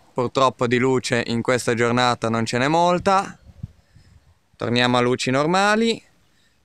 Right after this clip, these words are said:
Come al solito camminiamo verso il nostro solito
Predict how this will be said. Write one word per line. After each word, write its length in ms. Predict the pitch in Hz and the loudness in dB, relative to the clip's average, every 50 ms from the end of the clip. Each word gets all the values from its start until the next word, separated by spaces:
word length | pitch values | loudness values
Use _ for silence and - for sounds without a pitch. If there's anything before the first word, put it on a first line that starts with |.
| _ _ _ | _ _ _
Come 300 | - 135 135 135 131 131 | -2 0 0 2 2 2
al 100 | 127 120 | 0 0
solito 760 | - - 143 139 135 127 123 117 - - 117 113 113 - - _ _ - _ _ _ - | 0 0 2 2 4 2 2 0 -2 -2 -2 -2 -2 -4 -10 _ _ -20 _ _ _ -14
camminiamo 880 | _ - 123 127 127 127 127 131 135 139 139 135 131 123 117 113 - - - - - - - _ _ - - - - - - | _ -2 0 0 2 2 2 2 2 4 4 4 2 2 0 -2 -4 -6 -10 -16 -20 -20 -20 _ _ -20 -20 -20 -18 -14 -10
verso 800 | - 127 135 135 135 135 120 - - - 117 113 110 - - - _ _ _ _ _ _ _ - - | -2 2 4 4 4 4 2 -2 -2 -2 -2 -2 -2 -6 -12 -18 _ _ _ _ _ _ _ -10 -6
il 100 | 123 120 | -4 -2
nostro 400 | 123 131 131 123 - - 127 123 | 0 0 0 -2 -2 -4 -4 -2
solito 720 | - - 139 139 135 123 120 - - 113 113 - - | 0 0 2 2 2 2 0 -2 -4 -6 -6 -6 -10